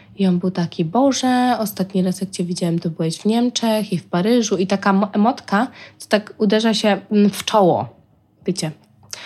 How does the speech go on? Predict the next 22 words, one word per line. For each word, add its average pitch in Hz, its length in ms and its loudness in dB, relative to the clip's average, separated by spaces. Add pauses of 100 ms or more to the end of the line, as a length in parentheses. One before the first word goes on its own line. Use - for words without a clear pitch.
(360)
I 294 60 6
ja 294 80 2
byłam 339 220 0
taka: 330 240 -4 (500)
„E? - 60 -2 (1080)
E? 370 180 0 (720)
<laughs> 208 100 0
E?” 247 300 -2 (500)
To 208 40 -6
jest - 60 -8
takie 190 180 -6
bardzo 175 280 -2
niemieckie. 170 500 -2 (360)
„E?” 254 120 -2 (1120)
No 214 100 4
i 233 100 6
on 240 120 4
był 254 140 2
taki, 254 480 2
wiecie, 214 400 2 (220)
jakby 233 440 4 (1700)
ta 403 100 4